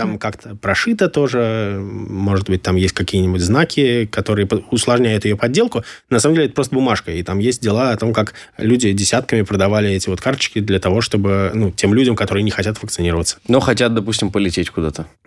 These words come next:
Speaker 1: Ну, например, да.
Speaker 2: Самое-то интересное, что, по словам инсайдеров, да, этой информации можно не доверять, но звучит она абсолютно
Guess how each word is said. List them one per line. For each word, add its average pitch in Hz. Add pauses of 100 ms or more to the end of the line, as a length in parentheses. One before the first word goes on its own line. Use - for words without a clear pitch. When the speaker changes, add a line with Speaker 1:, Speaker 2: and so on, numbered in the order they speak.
Speaker 1:
Ну, 170
например, 98
да. 87
Speaker 2:
Самое-то 156
интересное, 135
что, 110
по 120
словам 123
инсайдеров, 117
да, 123
этой 95
информации 107
можно 104
не 104
доверять, 151
но 120
звучит 120
она 95
абсолютно 85